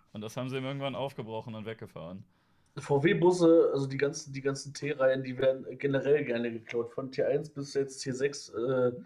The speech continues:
Speaker 2: ist das, ist das immer ein gern genommenes <laughs> Modell.
Speaker 1: Ja, weil das Teil kannst du wahrscheinlich auch mit dem Schraubenzieher aufmachen und dann unten zwei Kabel aneinander drücken, dann fährt's los, ne?
Speaker 2: Die, die alten auf jeden Fall, ja.
Speaker 1: <laughs>
Speaker 2: Jetzt bei den neueren etwas schwieriger, aber die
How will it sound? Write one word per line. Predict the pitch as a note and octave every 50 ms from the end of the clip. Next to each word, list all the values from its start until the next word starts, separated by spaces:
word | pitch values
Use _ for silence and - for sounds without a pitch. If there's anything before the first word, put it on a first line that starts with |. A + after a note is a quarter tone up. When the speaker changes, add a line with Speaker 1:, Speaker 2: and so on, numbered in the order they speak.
| - - - _ _ _
Speaker 2:
ist | - -
das, | B2+ B2 - - -
ist | - A2 A#2 - -
das | C3 A2+ C3+
immer | B2 - C3 D3 D3 C3+
ein | B2 G#2 A#2 C3
gern | B2 C3 C3 D3 D#3+
genommenes | D3 D#3 D#3 - F#3 - - A#3+ - - C4+ B3+ C4 B3+ A3+ G#3 F3 F3 - -
<laughs> |
Modell. | D3+ D3 C#3+ C3 - - F3 F#3 - F3 E3+ E3 E3 - - -
Speaker 1:
Ja, | B2+ C#3+ D3
weil | C#3+ D3+
das | D3+ D3+ D3 -
Teil | - E3 E3 D#3+
kannst | - F3 E3+ F#3 F3+ F3
du | D3+
wahrscheinlich | D3+ - - D#3+ D#3+ D#3+ D#3+
auch | D#3 D3+
mit | D#3 D3+
dem | - C#3
Schraubenzieher | - C#3+ D#3 E3 D#3+ E3+ - E3 D#3+ D#3+
aufmachen | D#3 D3+ D#3+ D#3 F#3+ E3 E3+ E3 E3+ D3+
und | C#3+ C#3+ D3 D#3
dann | D#3 D3+ C#3+
unten | C#3+ D#3+ D#3 - D3+
zwei | - C#3+ D3
Kabel | - D#3 D3+ E3+ E3+ E3 D#3
aneinander | D#3 D3 D#3+ D#3+ D#3+ E3+ E3+
drücken, | D#3 D3 E3 E3+ - F3
dann | D#3+ D#3+
fährt's | - E3+ D#3 D3 -
los, | D#3 D#3 E3+ E3+ F3 E3+
ne? | B2+ A#2+ C#3+ - _ - - A#3+ - F#3 F3+ F#3 G2+
Speaker 2:
Die, | C#3 C3+ C3 C#3 C3+
die | B2+ C3 A#2+
alten | A#2 C3 D3 F3 - - E3
auf | D#3 C#3+ C3+ C3+
jeden | C3 B2 A#2+ A#2
Fall, | - - A2+ A2+ A2 A#2 -
ja. | D3+ - - - _
Speaker 1:
<laughs> | A#2+
Speaker 2:
Jetzt | A#2+ A#2+ - - _ _ _
bei | - A#2+ A#2+
den | A#2+ A#2+
neueren | A#2+ B2 C3 C#3+ C#3 C#3 C#3
etwas | B2+ B2+ - B2 -
schwieriger, | - C#3+ C#3+ D3 D3 C#3 C#3 B2+
aber | A#2+ A#2+ A#2+ A#2+ A#2 G#2+ - - - - A#2+
die | A#2+ A2+